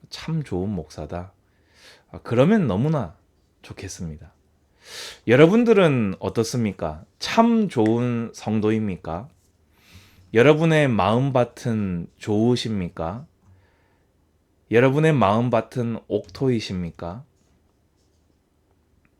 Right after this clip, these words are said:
어떻습니까? 하나님이 보실 때 지금 예배드리고 있는 여러분을 보고 "누구누구야, 너는 참 좋은 성도다."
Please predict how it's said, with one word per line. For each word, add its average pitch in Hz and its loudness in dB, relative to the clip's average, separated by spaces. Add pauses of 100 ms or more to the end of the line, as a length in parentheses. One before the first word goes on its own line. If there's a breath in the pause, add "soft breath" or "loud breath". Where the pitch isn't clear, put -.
(540)
어떻습니까? 92 -8 (1000 loud breath)
하나님이 202 4
보실 92 -6
때 104 -6 (440)
지금 143 0
예배드리고 127 4
있는 117 -2 (100)
여러분을 113 2
보고 82 -10
"누구누구야, 92 -4 (540)
너는 104 -4
참 - -14
좋은 110 -6
성도다." 120 -16